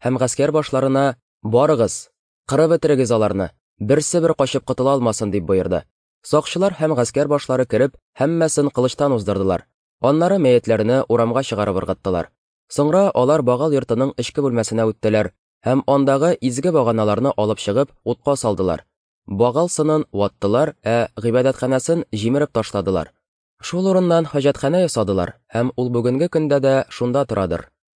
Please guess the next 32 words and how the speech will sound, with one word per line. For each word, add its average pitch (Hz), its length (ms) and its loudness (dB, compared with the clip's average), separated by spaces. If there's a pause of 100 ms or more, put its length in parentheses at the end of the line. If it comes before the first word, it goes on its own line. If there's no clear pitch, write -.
Еху 160 360 0
шул 175 220 -2
рәвешле 143 560 0
Исраил 139 420 0
җирендә 123 400 0
багалга 107 420 0
табынуга 98 680 -2
чик - 300 -8
куйды. 85 300 -2 (420)
Әмма 151 320 2
Исраил 175 420 0
халкын 143 400 0 (100)
гөнаһ 131 380 -2
юлына 127 380 -2
этәргән 117 340 0
Небат 123 300 -2
углы 120 360 -2
Ярабам 110 460 -2
гөнаһларыннан 98 640 -2 (300)
Бәйт-Эл 156 560 0
һәм 151 220 -2 (180)
Дан 143 260 0
каласындагы 127 680 0
алтын 123 340 0
бозауларга 117 500 0
табынудан 123 580 0 (260)
һич 127 240 -4
аерыла 123 340 2
алмады. 98 340 -2 (480)
Минем 165 360 2
күз 165 160 2
алдында 147 560 2